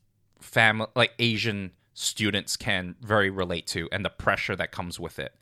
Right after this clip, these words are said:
And then when you add in the whole Japanese, like, "Oh, you have to be the successor, you have to be more perfect than this other person in order to be the real successor," and then breaking down and then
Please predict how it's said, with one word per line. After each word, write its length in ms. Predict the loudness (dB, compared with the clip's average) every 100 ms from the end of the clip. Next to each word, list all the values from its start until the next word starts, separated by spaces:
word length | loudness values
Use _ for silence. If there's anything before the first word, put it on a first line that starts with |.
| _ _ _ _ -2
And 180 | 0
then 160 | 2 2
when 120 | 2
you 100 | -2
add 220 | 2 4 4
in 100 | 2
the 100 | 0
whole 140 | 0
Japanese, 500 | 2 0 0 -4 -4
like, 120 | -2 2
"Oh, 100 | 2
you 140 | 2
have 180 | 0 0
to 80 | 0
be 120 | -4
the 60 | -4
successor, 400 | -4 -4 -2 -2
you 120 | 0
have 200 | 4 4 2
to 60 |
be 120 | -6
more 200 | -4 -4
perfect 420 | 0 0 0 -2 -2
than 160 | -2 -4 _ _ _ _
this 140 | -4 4
other 220 | 4 4
person 500 | 2 0 0 -2 -4 _ _ -4
in 100 | 0
order 240 | 4 4 2
to 180 | 0 -4
be 200 | 0 0
the 100 | 0
real 240 | 0 0
successor," 580 | 0 -4 -4 -2 -2 -4 -6 _ _ _ _
and 120 | -2 2
then 160 | 0 4
breaking 360 | 2 4 -2
down 440 | 6 6 6 4 0
and 180 | -2 0
then 280 | 2 2